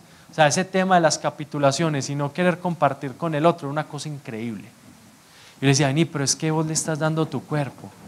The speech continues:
le estás mostrando tu lunar peludo, el que nadie ve, la ves en pelota.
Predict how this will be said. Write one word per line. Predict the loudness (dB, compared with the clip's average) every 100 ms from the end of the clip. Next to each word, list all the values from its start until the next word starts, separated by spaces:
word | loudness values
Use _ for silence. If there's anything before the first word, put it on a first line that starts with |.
| -12 -6
le |
estás | -4 -2 -2
mostrando | -2 0 0 0
tu | 0 -2
lunar | -2 -2 -2
peludo, | -2 -2 2 4 2 -2
el | -8
que | -8
nadie | -4 -2 2
ve, | 4 6
la | 6 4
ves | 2
en | -2
pelota. | 0 4 6 6 6 -2